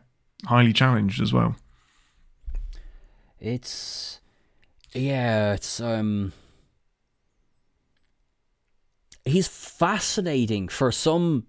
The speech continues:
Speaker 2: very bad reasons and some, you know, Ted Levine plays him. It's so interesting.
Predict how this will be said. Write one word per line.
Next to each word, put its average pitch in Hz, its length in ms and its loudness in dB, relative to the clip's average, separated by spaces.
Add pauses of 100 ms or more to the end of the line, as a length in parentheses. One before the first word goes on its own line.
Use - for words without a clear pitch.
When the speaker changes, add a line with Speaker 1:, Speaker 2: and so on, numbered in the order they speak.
Speaker 2:
very 123 260 2
bad 120 340 2
reasons 95 600 -4
and 98 200 -6
some, 120 460 0 (460)
you 135 100 2
know, 95 480 0
Ted 147 340 0
Levine 127 600 2 (760)
plays 151 540 2
him. 78 320 -6 (1160)
It's - 140 -4
so 165 340 4
interesting. 165 520 0